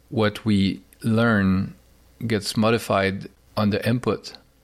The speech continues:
So basically, you, you see something or you think about something, and then your brain, uh, record it in a way that has been filtered through this kind of lens, and it's compressed, and you lose a bunch of details. And so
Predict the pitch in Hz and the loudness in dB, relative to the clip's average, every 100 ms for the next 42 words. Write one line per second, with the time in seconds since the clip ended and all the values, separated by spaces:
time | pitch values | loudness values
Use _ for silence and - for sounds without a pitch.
0 | _ _ - 98 110 107 104 104 95 95 | _ _ -6 0 0 -2 0 2 2 2
1 | 95 - 135 117 110 107 101 95 95 117 | 0 0 -2 0 0 0 0 0 0 0
2 | 110 104 104 - 98 98 95 95 - - | 0 0 -2 -4 -2 0 -2 -4 -14 -16
3 | - 107 107 104 95 104 110 104 98 - | -4 0 2 2 2 2 2 2 2 -2
4 | - _ _ - 113 65 - 101 - 135 | -10 _ _ -10 -6 -6 -6 -4 2 4
5 | 117 107 - _ - 113 104 107 107 101 | 4 2 -6 _ -2 0 2 4 4 4
6 | 98 95 104 101 - 123 113 110 92 110 | 2 0 0 0 0 -2 0 0 0 0
7 | 101 98 - 101 98 - 104 104 104 - | 0 0 0 0 -2 0 2 2 2 0
8 | 98 98 98 98 - 101 92 - 113 107 | 0 2 0 -2 -2 -2 -2 0 2 0
9 | - 95 92 76 - 110 104 101 98 98 | 0 -2 0 -2 -2 -2 0 -2 -2 -4
10 | - 104 110 113 110 104 104 104 101 | -4 -2 -2 0 -2 -2 -2 0 -2